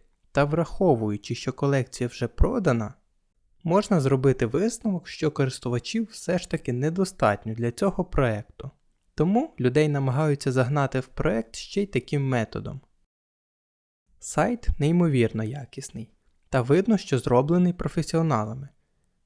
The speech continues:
Але, на мою думку, надто багато води, і зазвичай це зроблено для того, щоб відвернути увагу від певних моментів,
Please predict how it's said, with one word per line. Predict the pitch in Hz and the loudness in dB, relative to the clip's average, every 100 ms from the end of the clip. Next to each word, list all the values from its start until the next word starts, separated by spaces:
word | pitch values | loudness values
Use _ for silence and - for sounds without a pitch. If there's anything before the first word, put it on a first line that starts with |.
| _ | _
Але, | - 160 170 139 | -6 -2 2 2
на | 120 | 0
мою | 143 165 160 | 0 2 0
думку, | 214 233 - 127 | 2 2 2 0
надто | 127 190 - 156 | 0 -2 0 -2
багато | 135 139 160 - 147 | 0 -2 -2 -2 0
води, | 147 143 - - _ _ _ | 0 0 -8 -8 _ _ _
і | 196 | -4
зазвичай | 143 156 147 175 - - 185 175 | 0 0 0 -2 -2 -2 -2 -2
це | 139 | -2
зроблено | 131 151 135 131 131 123 | 2 4 6 4 4 0
для | 135 | 0
того, | 147 262 226 - 113 - _ | 0 2 4 4 -2 -8 _
щоб | - - 196 185 | -16 -2 0 2
відвернути | 190 175 202 190 127 - | 0 2 2 4 2 0
увагу | - 139 135 196 220 123 | -2 0 2 2 0 -2
від | 117 123 | -2 -4
певних | - 180 202 190 180 - | 0 0 2 0 0 2
моментів, | 175 147 110 113 - - | 4 4 0 -6 -12 -20